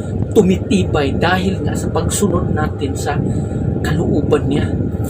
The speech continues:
Kasi kung akala nyo ang kaligtasan, madali lang pasukin, nagkakamali po kayo doon.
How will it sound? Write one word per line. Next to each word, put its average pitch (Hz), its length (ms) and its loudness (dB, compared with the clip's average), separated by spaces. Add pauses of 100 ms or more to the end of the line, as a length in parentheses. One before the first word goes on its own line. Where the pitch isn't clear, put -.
(300)
Kasi - 240 0
kung - 160 -4
akala 233 560 0
nyo 175 240 -2
ang 151 160 -2
kaligtasan, 170 800 -2 (560)
madali 170 560 2
lang 170 240 0
pasukin, 147 720 -2
nagkakamali - 960 -2
po 113 160 -4
kayo 135 320 -2
doon. - 160 -2